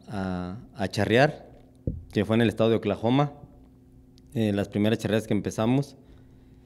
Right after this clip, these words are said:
hace que veintiuno, cinco años empezamos ahí en Oklahoma. Y hasta la fecha, siguiendo charreando.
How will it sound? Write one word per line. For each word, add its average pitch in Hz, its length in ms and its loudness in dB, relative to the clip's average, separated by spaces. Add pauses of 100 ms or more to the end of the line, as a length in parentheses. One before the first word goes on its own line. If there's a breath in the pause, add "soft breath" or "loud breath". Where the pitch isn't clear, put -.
(500 soft breath)
hace 101 380 0
que 123 380 4
veintiuno, 107 920 2
cinco - 680 0
años 139 320 2
empezamos 107 480 -4
ahí 104 80 2
en 110 80 2
Oklahoma. 113 580 0 (1300 soft breath)
Y 98 680 2
hasta 95 220 -2
la 92 100 0
fecha, 110 380 -2 (120)
siguiendo 101 320 -2
charreando. 101 460 -4